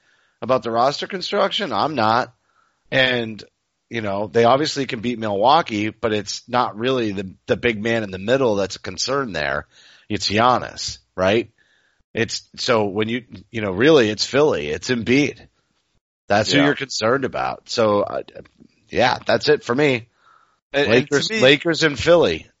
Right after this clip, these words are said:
Speaker 1: ironically, actually, if you think
Speaker 2: Ugh.
Speaker 1: about it, Lakers and Philly. Hmm.
Speaker 2: So gross. So gross. I mean, I, to me, like, with Philly, I, I don't think I ta-, I take a lot from the first game. I thought both of, both teams were kinda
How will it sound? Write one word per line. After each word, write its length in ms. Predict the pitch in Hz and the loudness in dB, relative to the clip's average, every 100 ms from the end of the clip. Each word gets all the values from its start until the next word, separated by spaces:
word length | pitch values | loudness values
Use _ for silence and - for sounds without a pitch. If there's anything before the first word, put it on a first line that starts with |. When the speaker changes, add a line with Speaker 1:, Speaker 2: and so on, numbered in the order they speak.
| - | -4
Speaker 1:
ironically, 840 | 113 113 139 131 101 80 78 80 - | 0 4 4 4 -2 -6 -8 -10 -10
actually, 600 | 107 104 - 87 87 101 98 | -4 -4 -4 -6 -6 -8 -12
if 120 | - | -16
you 60 | 98 | -10
think 160 | 127 98 | -6 -6
Speaker 2:
Ugh. 60 | |
Speaker 1:
about 280 | 78 80 85 | -2 -4 -2
it, 120 | 110 - _ 95 | -6 -8 _ -6
Lakers 340 | 101 120 95 | -4 -4 -8
and 100 | 95 | -10
Philly. 460 | - 104 104 76 65 _ _ | -8 -4 -2 -4 -8 _ _
Hmm. 360 | 101 113 95 76 | -12 -10 -10 -10
Speaker 2:
So 180 | 67 110 | -6 -6
gross. 680 | 87 90 82 82 - - - | -6 -6 -6 -10 -16 -20 -14
So 340 | - 123 120 110 | 0 4 4 4
gross. 640 | 92 85 80 76 - - - - - - | 2 -2 -2 -6 -14 -20 -20 -20 -20 -4
I 60 | 156 | 0
mean, 160 | 170 151 | 2 2
I, 140 | 175 - _ | 0 -4 _
to 120 | - 135 | -14 -6
me, 300 | 160 180 160 | -2 0 -2
like, 320 | 127 123 117 | 0 0 0
with 180 | 117 101 | -4 -6
Philly, 720 | - 131 123 113 107 104 - _ - - | -6 -2 0 0 0 -2 -6 _ -20 -18
I, 300 | - - 123 | -16 -4 0
I 20 | |
don't 200 | 131 131 | 2 2
think 180 | - 139 | -2 0
I 60 | 110 | 0
ta-, 220 | - 92 | 0 0
I 80 | 113 | 0
take 200 | 120 104 | 0 0
a 60 | |
lot 260 | 101 98 87 | 2 2 2
from 120 | 98 | -4
the 60 | 95 | -14
first 340 | - 98 - | -10 -10 -8
game. 280 | 95 92 92 | -6 -6 -4
I 80 | - | -6
thought 280 | - 104 87 | -2 -2 0
both 220 | 98 87 | -2 -2
of, 380 | 98 92 - - | -4 -6 -12 -4
both 200 | 131 123 | 0 0
teams 280 | - 117 101 | 0 -4 -4
were 60 | 98 | -8
kinda 380 | - 104 98 | -2 0 0